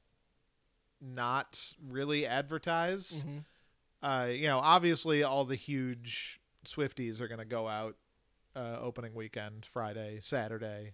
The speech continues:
Speaker 1: Sunday. Uh, but there's still a whole mess of regular people out there.
Speaker 2: Mm-hmm.
Speaker 1: Uh, you know, I, I would never go so far as to call you and me regular people. We're different kind of weirdos, but
Speaker 2: Yeah,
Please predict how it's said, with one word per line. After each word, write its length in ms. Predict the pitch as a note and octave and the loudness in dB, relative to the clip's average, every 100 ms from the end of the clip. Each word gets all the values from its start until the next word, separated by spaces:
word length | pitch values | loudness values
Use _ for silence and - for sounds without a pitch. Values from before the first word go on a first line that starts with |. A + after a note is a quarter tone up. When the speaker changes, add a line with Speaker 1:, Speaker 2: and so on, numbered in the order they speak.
| - | -14
Speaker 1:
Sunday. 600 | - C3 A2+ A2 G#2+ G2+ _ - - _ _ _ | -6 -4 -4 -8 -8 -10 _ -20 -20 _ _ _
Uh, 460 | C#3 C3+ B2 A#2+ A#2+ - _ | 2 2 2 -2 -4 -12 _
but 180 | - D#3 | 0 2
there's 180 | F3+ E3+ | 2 0
still 440 | - C4 C4+ C#4 | 4 6 6 6
a 100 | G3+ | 4
whole 380 | E3+ F#3 F#3+ F#3+ | 4 4 4 4
mess 520 | E3 D3 D3+ C#3 - - | 2 2 2 2 -4 -6
of 200 | - B2+ | -6 -6
regular 360 | B2+ C3 D3 C3 | -4 -2 -2 -2
people 380 | A#2 C#3+ E3+ E3 | -2 -2 2 2
out 200 | E3 E3 | 2 2
there. 280 | F3+ F#3+ G3 _ | 2 2 -2 _
Speaker 2:
Mm-hmm. 260 | C3 B2 A#2+ B2 _ _ | -16 -14 -14 -16 _ _
Speaker 1:
Uh, 260 | C#3 C3 A#2+ A2 G#2+ G#2+ - _ _ _ _ _ | -2 0 0 -4 -6 -10 -16 _ _ _ _ _
you 100 | B2+ | -10
know, 260 | A2+ A#2+ A2 | -10 -10 -10
I, 100 | A2+ G#2+ - - | -12 -14 -20 -4
I 60 | D#3 | 0
would 100 | E3+ | 2
never 220 | D#3+ C#3+ | 2 2
go 100 | C3+ | 2
so 180 | C3 C3+ | 2 0
far 260 | - B2+ A#2 | 2 2 2
as 100 | G#2+ | -2
to 80 | |
call 200 | A#2+ C3+ | -4 -2
you 220 | A#2 D#3+ D#3 | 0 2 2
and 80 | |
me 160 | D#3+ G#3 | 2 4
regular 400 | D#3 D3 C3+ B2+ | 6 4 2 -2
people. 460 | A2+ C#3+ C#3 C3 C3 | 0 -2 0 -2 0
We're 160 | D3+ | -2
different 420 | C#3 D#3+ - C#3 | 0 -2 -2 -6
kind 220 | A#2+ C3 A#2+ | -4 -2 -2
of 80 | |
weirdos, 520 | A2+ A#2 B2 B2+ C#3 B2+ | -2 -2 0 0 0 -2
but 200 | C#3+ B2 | 0 0
Speaker 2:
Yeah, 120 | C3 | -2